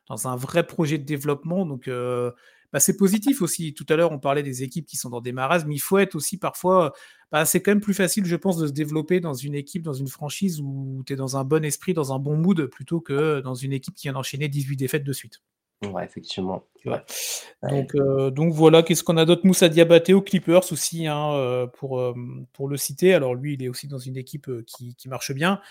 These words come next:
Speaker 1: mais, euh, il y a tellement de gros joueurs aussi dans cette franchise-là que, euh, bah, le temps de jeu est, est, et c'est normal, extrêmement,
Speaker 2: Ouais.
Speaker 1: euh, extrêmement limité.
Speaker 2: C'est ça.
Speaker 1: Euh... ouais.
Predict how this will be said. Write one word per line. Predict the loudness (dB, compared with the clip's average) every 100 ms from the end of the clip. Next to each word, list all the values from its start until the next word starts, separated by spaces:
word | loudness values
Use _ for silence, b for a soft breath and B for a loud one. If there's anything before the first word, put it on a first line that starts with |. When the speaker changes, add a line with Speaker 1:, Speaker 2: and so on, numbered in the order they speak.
| B B _ _ -16
Speaker 1:
mais, | -6 -2 0
euh, | 0
il | -2
y | -2
a |
tellement | -2 0 0
de | 0
gros | -2 2 2
joueurs | 6 8 8 6
aussi | 0 -2
dans | -4
cette | -6 -6 -8 -10
franchise-là | -8 -10 -8 -4 -2 -2
que, | -2
euh, | -4 -2 -4 -6 -8 -14 -16 B B B B _
bah, | -16 -14
le | -12
temps | -10 -8
de | -2
jeu | 0 0 -2
est, |
est, | -4 -6 -8 -10 -12 -14 -16 -12
et |
c'est | -10 -10
normal, | -8 -6 -4 -6 -10
extrêmement, | -8 -6 -4 -2 -2 -4 -6
Speaker 2:
Ouais. | -8
Speaker 1:
euh, | -12 -18 _ _ -10
extrêmement | -8 -2 0 2 4 4
limité. | 4 2 2 4 2 2 B B B _
Speaker 2:
C'est | 2
ça. | 6 8 6
Speaker 1:
Euh... | 6 0 _ _ _ _ _ _ _ _ _ _ _ _ _ _ _
ouais. | 6 6